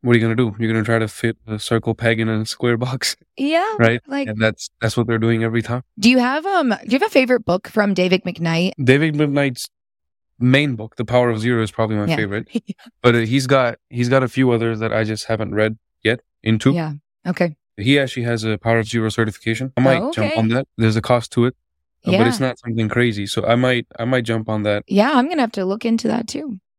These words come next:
Speaker 1: At least you get a chance to learn where somebody who wasn't biased into insurance before they entered into financial planning, you know, you get a feedback
Speaker 2: Yeah,
Speaker 1: from
Speaker 2: yeah.
Speaker 1: the person. A lot of us fell into this industry, as I like to say it, right?
Speaker 2: Mm-hmm.
Speaker 1: And, uh, a lot of us, unfortunately, stay at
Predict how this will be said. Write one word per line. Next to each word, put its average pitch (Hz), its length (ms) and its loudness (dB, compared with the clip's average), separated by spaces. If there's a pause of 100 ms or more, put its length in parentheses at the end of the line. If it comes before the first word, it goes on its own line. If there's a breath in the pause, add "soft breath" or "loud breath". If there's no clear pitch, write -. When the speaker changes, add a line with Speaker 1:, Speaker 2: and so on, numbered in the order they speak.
(140)
Speaker 1:
At 139 80 4
least 156 160 4
you 160 60 0
get 151 120 0
a 147 40 -2
chance 131 300 -2
to - 120 -2
learn 120 340 2
where 110 320 0
somebody 117 460 2
who 113 220 -2
wasn't 110 560 0
biased 113 400 2
into 110 220 -6
insurance 104 580 -2 (420)
before 110 300 2
they 107 120 2
entered 107 260 0
into 104 160 -4
financial 104 400 -2
planning, 101 440 -2 (300)
you 113 100 0
know, 98 80 0
you 98 120 0
get 113 120 6
a 104 40 0
feedback 107 360 0
Speaker 2:
Yeah, 95 40 -4
Speaker 1:
from 92 100 -2
Speaker 2:
yeah. 240 220 -6
Speaker 1:
the 170 60 -14 (220)
person. 98 340 -4 (420)
A - 40 -4
lot 117 160 6
of 117 100 -2
us - 300 -4 (100)
fell 117 240 0
into 107 220 -6
this 92 180 -4
industry, 95 420 -2
as 98 100 -4
I 98 100 -4
like 101 200 -4
to 104 80 -6
say 107 240 -2
it, 104 160 -8
right? 104 200 -20
Speaker 2:
Mm-hmm. 156 380 -6 (280)
Speaker 1:
And, 101 300 0
uh, 95 280 -2
a 101 60 -4
lot 101 200 2
of 101 80 -2
us, 98 100 -4
unfortunately, 101 540 -4
stay 123 360 0
at 107 120 -6